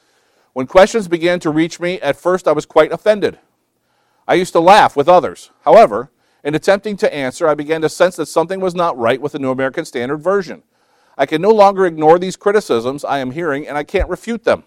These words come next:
The deletions are absolutely frightening. There are so many.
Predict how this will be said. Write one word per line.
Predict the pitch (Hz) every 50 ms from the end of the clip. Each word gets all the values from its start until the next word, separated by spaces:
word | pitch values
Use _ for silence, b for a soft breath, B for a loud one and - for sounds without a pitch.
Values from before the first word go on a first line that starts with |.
| _ _ _ _ _ _ _ _ _ _ _ _ _ _ _ _
The | - 156
deletions | 151 151 165 175 208 240 254 - - 156 147 170 175 - -
are | 143 151 -
absolutely | - 170 185 196 190 - - 214 190 175 175 - 156 156 156 160 170 160 - _
frightening. | _ _ - 180 170 170 147 139 113 95 82 _ _ _ _ _ _ _ _ _ _ _ _ _ _ _ _ _ _ _ _ _ _ _
There | 120 139 156
are | 165 170 180
so | - - 175 170
many. | 180 180 180 170 - - -